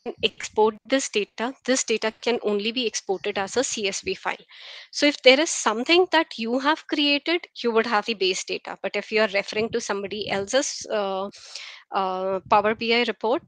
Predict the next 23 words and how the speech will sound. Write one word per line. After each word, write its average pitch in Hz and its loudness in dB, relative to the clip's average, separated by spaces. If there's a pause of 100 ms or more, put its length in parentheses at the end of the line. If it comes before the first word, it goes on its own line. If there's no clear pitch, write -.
you 226 -6
would 262 -4
want 208 -2
the 320 0
data 240 -2 (100)
for - -2
your 220 2
perusal, 190 -2 (500)
right? 262 -4 (380)
In 208 -8
that 202 -8
case, - -4
you 202 -4
can - -2
export - -10
the - -10 (280)
data 277 -8 (140)
in 196 -4
a 240 0
C 190 -6
S - -10
V 185 -8
file. - -10